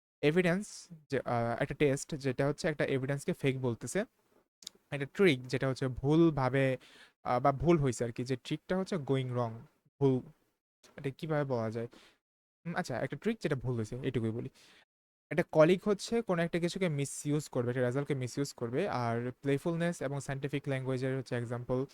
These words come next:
আর এটা হচ্ছে এভরিডে অবজেক্টকে হচ্ছে সায়েন্টিফিক ইউজে ব্যবহার করা। But scientists do not play only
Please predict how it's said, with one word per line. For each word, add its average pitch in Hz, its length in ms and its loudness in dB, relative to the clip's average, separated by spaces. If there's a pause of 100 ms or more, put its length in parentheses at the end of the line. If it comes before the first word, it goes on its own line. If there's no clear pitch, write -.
(360)
আর 120 320 0
এটা 139 160 -2
হচ্ছে 147 240 -2
এভরিডে 160 340 0
অবজেক্টকে 160 420 -4
হচ্ছে 175 200 -4
সায়েন্টিফিক 135 480 -6
ইউজে 127 200 2
ব্যবহার 120 360 0
করা। 117 220 -6 (1700)
But 160 120 -2
scientists 185 460 -2
do 147 120 0
not 160 160 2 (300)
play 135 380 2 (920)
only 156 480 0